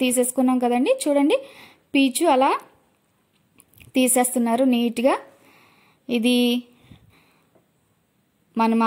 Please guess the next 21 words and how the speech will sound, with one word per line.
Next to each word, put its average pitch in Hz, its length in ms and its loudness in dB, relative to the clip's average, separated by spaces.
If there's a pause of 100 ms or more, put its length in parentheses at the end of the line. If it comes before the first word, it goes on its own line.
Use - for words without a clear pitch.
ఆవు 254 240 2
పిండి 277 260 4
పెట్టి 269 240 2 (140)
పులుపు 269 380 2
పెట్టి 269 200 0 (120)
చేయబోతున్నాం 254 560 2
అనమాట. 226 300 -2 (920)
So 294 100 0 (640)
తప్పకుండా 254 500 0
మ-, 262 140 0 (100)
మీరు 247 200 2 (280)
ట్రై 233 140 0 (140)
చేయండి. 254 320 2 (560)
ఇది 269 180 2 (400)
రెసిపీ 226 320 0 (120)
చేసే 269 360 4
కంటే 277 260 2 (120)
ఈ - 20 0 (140)
పని 247 260 0
పెద్దది 254 380 2
కాబట్టి 262 320 0